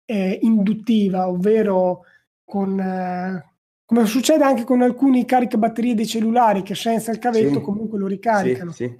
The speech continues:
Speaker 2: li appoggi e si ricarica. Ci
Speaker 1: Esatto.
Speaker 2: sono anche per le auto queste cose?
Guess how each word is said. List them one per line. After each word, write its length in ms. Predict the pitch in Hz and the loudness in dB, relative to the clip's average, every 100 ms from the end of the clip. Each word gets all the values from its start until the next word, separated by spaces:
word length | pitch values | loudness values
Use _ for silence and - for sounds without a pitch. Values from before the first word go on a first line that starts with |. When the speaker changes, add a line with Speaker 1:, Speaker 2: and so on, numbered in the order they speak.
| _ | _
Speaker 2:
li 80 | 120 | -2
appoggi 580 | 123 131 120 117 117 123 | 0 2 2 2 0 0
e 80 | |
si 240 | 104 - 110 | 0 -6 -6
ricarica. 640 | 98 95 85 82 95 92 - - - - | -4 -2 -2 -2 -6 -8 -10 -20 -20 -10
Ci 80 | 196 | -2
Speaker 1:
Esatto. 160 | 214 | 2
Speaker 2:
sono 100 | 151 156 | 4 4
anche 160 | 156 | 2
per 120 | 156 156 | 2 2
le 80 | |
auto 320 | 165 117 117 110 | 2 0 -4 -4
queste 240 | 117 120 | -6 -4
cose? 520 | 110 101 117 143 143 | -4 -4 -4 -6 -6